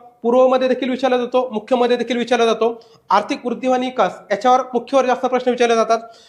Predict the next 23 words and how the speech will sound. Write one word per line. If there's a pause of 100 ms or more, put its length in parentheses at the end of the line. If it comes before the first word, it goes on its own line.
(140)
दारिद्र्य,
बेरोजगारी (320)
याच्यावर
पूर्व
परीक्षेमध्ये
जास्त
प्रश्न
विचारले
जातात,
म्हणजे
बाकीकडे
तर
आहेच
आहेत. (420)
सार्वजनिक, (120)
सार्वजनिक
वित्त (340)
याच्यामध्ये
मुख्यमध्ये
प्रश्न
जास्त
विचारले
जातात.